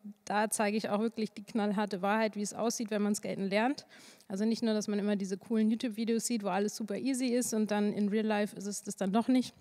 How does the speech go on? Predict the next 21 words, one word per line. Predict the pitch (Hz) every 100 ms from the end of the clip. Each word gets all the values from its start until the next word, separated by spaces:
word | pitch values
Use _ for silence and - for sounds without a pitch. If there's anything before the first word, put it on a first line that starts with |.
| - _ _ _ - -
sondern | 226 208 202
dass | 185
die | 196
Leute | 202 196
wirklich | 202 - -
auch | 185
sehen, | - 208 202 196 _ _ _ _ _ _ _
wie | 233 208 285
man | 262
anfängt | 233 269 - 202 202
und | 214 202
dass | 190
sich | 226
keiner | - 220 220
schämen | - 233 254
muss | 254 240 -
und | 214
dass | 202
es | 202
einfach | 190 196 196
super | 214 196